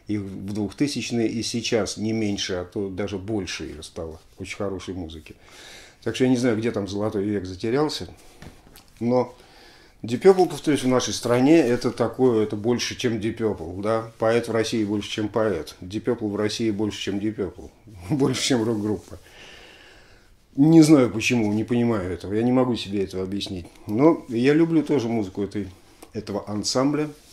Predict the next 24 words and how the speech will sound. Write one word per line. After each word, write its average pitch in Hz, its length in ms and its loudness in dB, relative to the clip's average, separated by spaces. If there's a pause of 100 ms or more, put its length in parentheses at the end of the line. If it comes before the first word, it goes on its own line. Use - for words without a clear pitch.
(200)
Э, 95 100 -10
у 98 100 -6
меня 101 200 -2
есть 95 120 -10
все - 160 -6
пластинки 127 540 -8
Deep 131 180 -6
Purple. 127 360 -4 (1200)
Ну, 151 140 4
с 139 40 -2
детства 117 300 -2
полюбил 101 460 -4
как-то. - 400 -12 (960)
А 123 540 6 (680)
знакомство 135 500 2
с - 20 2
этой - 80 -10
пластинкой 147 600 2
состоялось 139 480 0
у 123 40 -2
меня, 120 340 0 (480)
э, 107 300 -6
в - 40 -14 (180)
очень 135 400 2